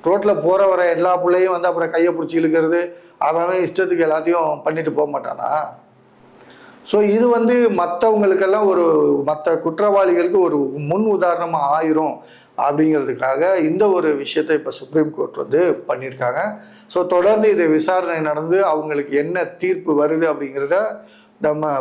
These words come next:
பொறுத்திருந்து பார்ப்போம். நீங்க இதை பத்தி என்ன நினைக்கிறீங்க? அவர்கள் வந்து கடுமையா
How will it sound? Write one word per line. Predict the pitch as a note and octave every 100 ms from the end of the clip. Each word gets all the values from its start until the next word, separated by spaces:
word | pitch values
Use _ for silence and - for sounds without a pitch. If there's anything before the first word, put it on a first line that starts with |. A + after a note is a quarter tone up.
| - D3+
பொறுத்திருந்து | D3 D3+ C#3+ C#3 B2+
பார்ப்போம். | B2 A#2+ C#3+ C3 C#3+
நீங்க | F#3+ A3+ A3+ F#3+
இதை | F3+
பத்தி | G#3+ G3+ E3+
என்ன | D#3 E3 D3
நினைக்கிறீங்க? | D3 C#3+ C3 B2+ B2 - - - - - - -
அவர்கள் | D#3 E3 D#3+ D#3
வந்து | D#3 F#3+ F#3+
கடுமையா | D#3+ F#3 G#3 G#3